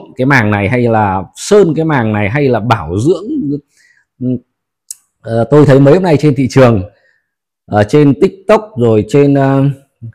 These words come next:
ờ, Facebook quảng cáo cái loại, ờ, ờ, keo dưỡng màng loa.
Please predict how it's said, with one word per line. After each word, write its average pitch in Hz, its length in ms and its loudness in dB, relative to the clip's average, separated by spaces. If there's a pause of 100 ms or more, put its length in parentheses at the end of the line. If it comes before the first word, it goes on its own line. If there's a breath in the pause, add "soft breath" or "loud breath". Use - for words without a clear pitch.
ờ, 107 340 -12 (320)
Facebook 180 440 2
quảng 90 260 -4
cáo 123 280 2
cái 190 120 -2
loại, 123 300 2
ờ, 113 180 0 (840)
ờ, 117 320 -2
keo 165 600 2
dưỡng 214 440 2
màng 139 260 2
loa. 156 460 0